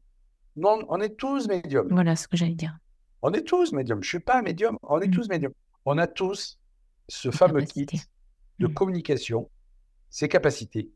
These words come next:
Speaker 1: qui sont à notre actif. Sauf que, ben, la plupart du temps, les gens ne l'utilisent pas parce qu'ils ont peur que ce soit une imagination, parce qu'ils ont peur de connecter des choses, euh, qui sont effrayantes,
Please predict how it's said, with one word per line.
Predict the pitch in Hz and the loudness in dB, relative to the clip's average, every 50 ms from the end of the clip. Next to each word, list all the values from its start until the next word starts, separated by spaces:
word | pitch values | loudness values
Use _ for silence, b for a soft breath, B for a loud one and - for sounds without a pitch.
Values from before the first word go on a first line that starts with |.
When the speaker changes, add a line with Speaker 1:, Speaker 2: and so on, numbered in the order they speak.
| _ - | _ -16
Speaker 1:
qui | - 123 | -12 -10
sont | - - 151 131 | -2 2 2 4
à | 120 | 4
notre | 120 117 104 - | 4 2 2 0
actif. | 107 98 - - - 120 139 - - - _ _ _ _ _ _ _ _ _ _ _ _ _ _ _ _ | 0 -2 -2 -6 -16 -18 -16 -18 -20 -20 _ _ _ _ _ _ _ _ _ _ _ _ _ _ _ _
Sauf | - - 233 226 208 - - | -6 -2 0 0 0 0 -2
que, | - - 175 175 165 151 - - | -2 0 2 4 4 2 2 0
ben, | - 101 101 | -2 -2 0
la | 107 104 | 0 -2
plupart | - - 135 - 143 131 | -4 -4 0 2 2 2
du | 131 139 120 | 2 0 0
temps, | - 147 139 135 127 - - _ _ _ _ - | 2 4 4 2 0 -4 -6 _ _ _ _ -8
les | 104 104 | -6 -4
gens | 101 117 107 | -2 -2 -2
ne | 101 | -2
l'utilisent | 95 92 - 98 104 113 - | -4 -6 -6 -6 -8 -6 -4
pas | - 135 135 147 143 - _ _ _ _ _ _ _ _ - | -2 -2 -2 -2 -4 -8 _ _ _ _ _ _ _ _ -6
parce | - 110 - | -6 -6 -6
qu'ils | - 120 107 | -6 -4 -2
ont | 117 110 | -2 -2
peur | - 135 123 | -2 -2 -4
que | - | -4
ce | - 95 | -6 -8
soit | - - 101 | -8 -6 -4
une | 101 | -4
imagination, | 104 110 113 127 151 175 175 - - 226 233 226 - _ _ _ _ _ - | -2 -2 -2 -2 -4 -4 -4 -2 -2 -2 -2 -4 -8 _ _ _ _ _ -4
parce | - 123 - | -2 -2 -2
qu'ils | - 151 143 151 | -4 -4 0 0
ont | 147 147 | 0 2
peur | 147 156 143 143 | 2 2 2 2
de | 120 | 2
connecter | 113 - 120 113 113 110 - 131 | 0 -2 -2 -2 -4 -4 -6 -6
des | 113 113 | -4 -4
choses, | 107 - 127 127 127 117 107 | -2 0 2 2 2 2 0
euh, | 104 101 101 101 98 | -2 0 0 0 -2
qui | 95 - - | -4 -8 -12
sont | - - 95 107 | -12 -8 -6 -4
effrayantes, | 110 - - - 196 214 220 226 220 220 | -6 -4 -4 -2 2 2 4 2 2 -2